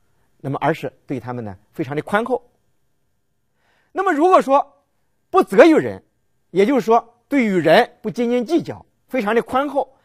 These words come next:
这是范蠡在用人方面的特点的话，那么范蠡呀，在对待时机的问题上却是极端的认真，丝毫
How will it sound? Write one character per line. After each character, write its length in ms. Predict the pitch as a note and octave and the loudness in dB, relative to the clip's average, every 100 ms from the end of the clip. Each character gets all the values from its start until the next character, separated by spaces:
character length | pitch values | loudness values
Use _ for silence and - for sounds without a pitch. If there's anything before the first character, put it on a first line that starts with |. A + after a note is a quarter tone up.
| _ _ | _ _
这 100 | G3+ | -6
是 100 | E3 | -4
范 280 | - G3+ C#3 | -2 -2 -2
蠡 260 | C3+ F3+ - _ _ | -4 -6 -6 _ _
在 140 | E3 | -2
用 260 | F#3+ D#4+ G3 | 2 2 2
人 200 | E3 A#3 | 0 0
方 140 | F#3 | -2
面 100 | F3+ | -4
的 60 | C#3 | -6
特 200 | - E3+ | -6 -8
点 160 | G2 | -8
的 80 | F2 | -16
话， 220 | - F2+ _ _ _ _ | -20 -20 _ _ _ _
那 220 | E3+ B3+ | 2 2
么 140 | G#3 - _ _ _ _ | 2 -6 _ _ _ _
范 260 | _ F#3+ C#3 | _ -4 -2
蠡 160 | A2+ | -2
呀， 200 | C#3 B2 _ _ _ _ _ _ | -2 -2 _ _ _ _ _ _
在 260 | D#3 C#3 _ _ | -4 -4 _ _
对 220 | C4 G#3 | -2 -2
待 200 | C#3 D#3 | 0 -2
时 260 | - - G#3+ | -4 -6 -4
机 200 | C4 F4 | 4 4
的 120 | A3+ | 4
问 120 | C#3+ | -2
题 140 | G2 G#2+ | -10 -12
上 200 | A#2+ - _ _ _ | -12 -14 _ _ _
却 140 | - D3+ | -14 -12
是 200 | - D#3 _ | -12 -16 _
极 320 | D#3+ F#3 A#3+ | -10 -6 -2
端 200 | C4 C4 | 0 0
的 80 | G#3 | -2
认 240 | G3 F3 | -4 -4
真， 220 | F3+ G3+ - _ _ _ _ | -4 -4 -8 _ _ _ _
丝 260 | - D#4 D4+ | -8 0 2
毫 520 | D#3 F#3+ - _ | 4 4 2 _